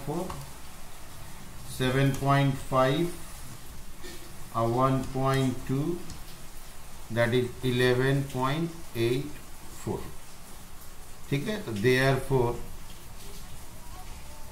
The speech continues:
weighted average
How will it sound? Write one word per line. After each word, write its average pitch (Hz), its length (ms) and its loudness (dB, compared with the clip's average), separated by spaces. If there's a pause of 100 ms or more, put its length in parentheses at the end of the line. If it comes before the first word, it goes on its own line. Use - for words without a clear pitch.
(1600)
weighted 127 680 6
average 113 680 4